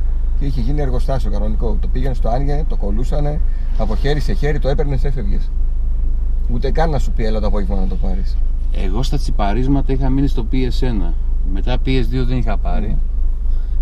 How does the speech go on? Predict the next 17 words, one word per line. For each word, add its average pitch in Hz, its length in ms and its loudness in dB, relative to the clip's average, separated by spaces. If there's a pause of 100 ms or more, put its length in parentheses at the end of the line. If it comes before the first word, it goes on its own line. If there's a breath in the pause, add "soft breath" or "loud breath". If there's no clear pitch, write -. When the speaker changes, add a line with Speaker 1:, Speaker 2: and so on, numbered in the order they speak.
Speaker 2:
P 113 120 -2
S 117 120 2
ένα 120 160 0
ήμουνα 123 260 0
και, 110 300 0
δεν 110 100 2
ήμουνα 113 180 0
και 95 100 0
στη - 100 0
Θεσσαλονίκη, - 640 0
ήταν - 240 0
εκεί 98 260 0
στη 98 200 0
Ρόδο 98 340 0
που 87 140 -2
βρισκόμουν - 560 0
τότε. - 220 0